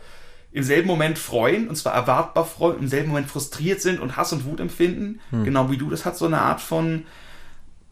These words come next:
Speaker 1: Massenhysterie und Psychose, der man sich ja auch durchaus angenehm anschließen kann. Wahrscheinlich hat es so eine Art von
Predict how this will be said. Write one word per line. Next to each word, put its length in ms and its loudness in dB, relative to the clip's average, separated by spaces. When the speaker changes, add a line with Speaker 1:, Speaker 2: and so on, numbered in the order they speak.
Speaker 1:
Massenhysterie 1200 2
und 100 0
Psychose, 920 4
der 260 2
man 200 2
sich 140 -2
ja 200 4
auch 280 -2
durchaus 560 -2
angenehm 640 0
anschließen 520 -4
kann. 160 -6
Wahrscheinlich 240 -4
hat 60 -8
es 60 -10
so 80 -4
eine 100 0
Art 160 0
von 340 -2